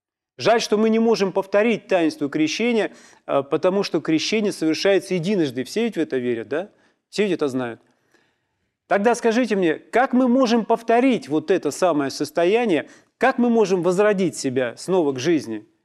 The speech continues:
У нас есть вообще с вами, если уж мы так несчастливы, что мы или крестились в детстве, или во взрослом состоянии крестились, и так и не поняли, что мы приобрели, и так и не ощутили в себе действие благодати,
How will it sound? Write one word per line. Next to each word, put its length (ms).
У 40
нас 180
есть 160
вообще 260
с 80
вами, 200
если 200
уж 160
мы 100
так 180
несчастливы, 720
что 340
мы 200
или 320
крестились 500
в 80
детстве, 480
или 200
во 120
взрослом 460
состоянии 560
крестились, 500
и 40
так 200
и 60
не 100
поняли, 640
что 260
мы 100
приобрели, 720
и 100
так 160
и 40
не 100
ощутили 540
в 40
себе 260
действие 420
благодати, 560